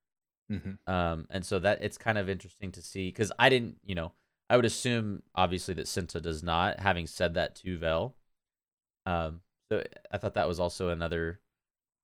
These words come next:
Speaker 2: uh, another interesting addition to the episode where, you know, these people who came together for this mission come from
Speaker 1: <laughs>
Speaker 2: all different, you know, walks of life and statuses. Uh, Vel abandoned probably a life of luxury for this rebellion,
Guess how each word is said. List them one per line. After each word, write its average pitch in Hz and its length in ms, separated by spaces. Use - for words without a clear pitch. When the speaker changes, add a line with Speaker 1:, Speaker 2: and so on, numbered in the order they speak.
Speaker 2:
uh, 85 260
another 196 260
interesting 107 420
addition 90 280
to 90 40
the 85 140
episode 87 400
where, 87 480
you 85 60
know, 80 200
these 95 220
people 110 320
who 95 140
came 95 260
together 87 300
for - 120
this 87 180
mission 82 440
come 87 220
from 82 220
Speaker 1:
<laughs> 80 80
Speaker 2:
all 85 160
different, 80 380
you 82 80
know, 78 80
walks 85 360
of 78 100
life 82 320
and 82 80
statuses. 80 840
Uh, 87 200
Vel 95 240
abandoned 90 500
probably 110 420
a 90 80
life 90 280
of 85 140
luxury 87 560
for - 180
this 80 220
rebellion, 80 500